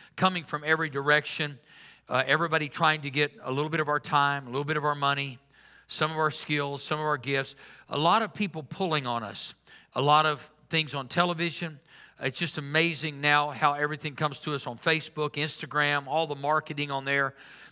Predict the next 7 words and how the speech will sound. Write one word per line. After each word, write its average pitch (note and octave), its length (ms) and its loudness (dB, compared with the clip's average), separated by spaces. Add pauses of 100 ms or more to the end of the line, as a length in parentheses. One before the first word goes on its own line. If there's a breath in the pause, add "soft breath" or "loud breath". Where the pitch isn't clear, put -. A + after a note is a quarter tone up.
(160 loud breath)
And E3 160 2
so F#3+ 180 0
we're D#3+ 320 -2
inundated D#3 840 0 (200)
with C#3+ 140 0
information. C#3+ 720 0 (640 loud breath)
And D3+ 260 4